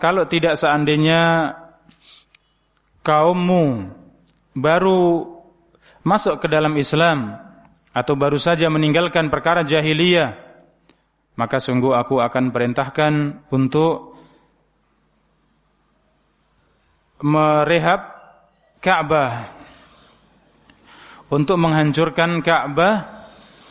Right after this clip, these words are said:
Kemudian saya masukkan sebagian dari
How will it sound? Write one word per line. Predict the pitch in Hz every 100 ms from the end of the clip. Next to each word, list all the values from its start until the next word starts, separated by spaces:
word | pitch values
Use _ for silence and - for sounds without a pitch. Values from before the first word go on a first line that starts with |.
| - - - - - - - - -
Kemudian | 156 156 156 160 175 180 180 175 165 - _ _ _ _
saya | - 156 151
masukkan | 156 147 175 139 170 190 202 180 - - _ _ _ _ _ _ _ _ _ _ _ _ _ _ _ _ _ _ _ _ _ -
sebagian | - 143 156 143 190 190 165
dari | 147 139 139 131 120 107